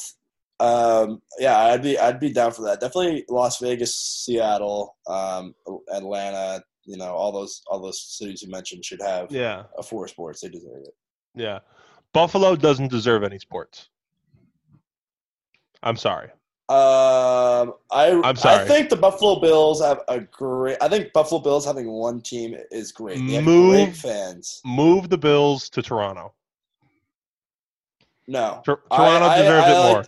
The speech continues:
Speaker 1: I like the Buffalo Bills fans.
Speaker 2: You like, oh, just 'cause they put their, uh, people through tables and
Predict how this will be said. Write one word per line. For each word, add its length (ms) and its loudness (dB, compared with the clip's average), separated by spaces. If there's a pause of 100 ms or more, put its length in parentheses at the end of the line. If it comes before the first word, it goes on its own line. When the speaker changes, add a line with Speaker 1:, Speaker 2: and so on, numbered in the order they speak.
Speaker 1:
I 140 6
like 120 2
the 80 -4
Buffalo 280 -4
Bills 260 -6
fans. 500 -12 (640)
Speaker 2:
You 140 -2
like, 260 0
oh, 220 2
just 240 -12
'cause 260 -2
they 180 -4 (220)
put 160 -10
their, 220 -8 (160)
uh, 60 -10 (180)
people 380 -8
through 160 -8
tables 580 -4
and 240 -12